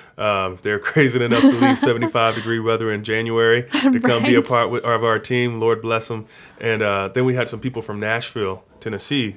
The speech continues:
Speaker 1: that came as well, um, which is our North American headquarters for our Every Nations family. Um,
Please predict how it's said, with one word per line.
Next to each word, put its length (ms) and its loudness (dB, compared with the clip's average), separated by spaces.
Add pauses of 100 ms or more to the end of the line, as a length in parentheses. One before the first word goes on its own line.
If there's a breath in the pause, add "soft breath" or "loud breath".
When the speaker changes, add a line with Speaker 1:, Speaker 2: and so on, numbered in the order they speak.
(140)
Speaker 1:
that 160 -6
came 260 -6
as 100 -10
well, 380 -2 (380 loud breath)
um, 200 -4
which 160 -8
is 320 -10 (100)
our 200 -2
North 260 -4
American 380 -4
headquarters 560 -6
for 160 -10
our 80 -10
Every 160 -10
Nations 340 -10
family. 400 -10 (460 loud breath)
Um, 460 -6